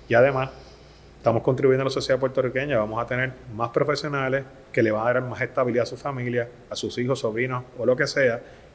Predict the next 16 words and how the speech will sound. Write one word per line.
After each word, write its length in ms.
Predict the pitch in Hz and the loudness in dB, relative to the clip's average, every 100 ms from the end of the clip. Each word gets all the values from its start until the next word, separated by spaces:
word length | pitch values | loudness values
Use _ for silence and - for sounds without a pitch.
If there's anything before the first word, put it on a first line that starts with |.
| - | 0
y 300 | 135 151 - - - - - - | 2 2 0 -18 -20 -20 -4 4
por 280 | 127 127 - | 4 2 -4
dos 240 | 120 143 | 0 0
o 60 | 151 | 2
tres 160 | 147 | -2
meses 300 | 139 135 135 | -2 -4 -4
que 100 | - | -2
haya 100 | 131 | -2
que 100 | 123 | -2
esperar, 480 | - - 143 139 - - | -6 -2 0 0 -2 -12
usted 260 | - 120 | -4 -2
no 120 | 117 | -2
va 60 | 110 | -2
a 60 | 110 | -2
perder 280 | 107 104 | -4 -6
nada. 220 | 98 92 | -8 -14